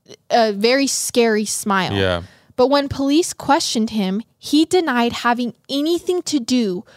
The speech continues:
Speaker 1: with what was happening in the apartment. In
Speaker 2: What
Speaker 1: fact,
Speaker 2: a freak. I don't even, like, I don't even know how to explain somebody like
Speaker 1: Right.
Speaker 2: that.
Speaker 1: In fact, he says, "I didn't even know Yana was dead in the bed, even though she was missing her scalp."
Speaker 2: What, what are you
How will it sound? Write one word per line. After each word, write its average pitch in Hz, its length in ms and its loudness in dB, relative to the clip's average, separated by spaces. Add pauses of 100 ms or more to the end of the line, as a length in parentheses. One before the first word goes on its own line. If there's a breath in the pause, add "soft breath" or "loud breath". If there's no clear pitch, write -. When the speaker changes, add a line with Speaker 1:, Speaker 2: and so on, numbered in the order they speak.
(120)
Speaker 1:
with 247 160 2
what 247 180 4
was 269 140 0
happening 226 500 0
in 208 140 -2
the 196 100 0
apartment. 190 480 -4
In 123 60 0
Speaker 2:
What 139 140 4
Speaker 1:
fact, 262 360 2
Speaker 2:
a 117 260 0 (120)
freak. - 560 -4 (100)
I 131 140 0
don't 160 80 2
even, 131 260 -2
like, 107 300 -4
I - 100 -10
don't 127 60 -2
even 139 140 0
know 113 220 0
how 107 60 -8
to 101 140 -2
explain 95 720 -8
somebody 78 360 -10
like 73 200 -14
Speaker 1:
Right. 262 220 2
Speaker 2:
that. - 120 -4
Speaker 1:
In 277 100 0
fact, 294 360 0
he 302 100 2
says, 285 380 -2
"I 254 160 2
didn't 285 180 -2
even 277 240 -4
know 233 180 0
Yana 208 360 0
was 208 160 -4
dead 202 200 -2
in 190 120 -2
the 180 60 -2
bed, 180 320 -6 (920)
even 247 280 0
though 220 120 2
she 220 400 -4
was 196 220 -4
missing 196 500 -4 (160)
her 196 200 -6
scalp." - 380 -6
Speaker 2:
What, 143 280 0 (400)
what 123 220 -2
are 151 40 -4
you 160 60 -4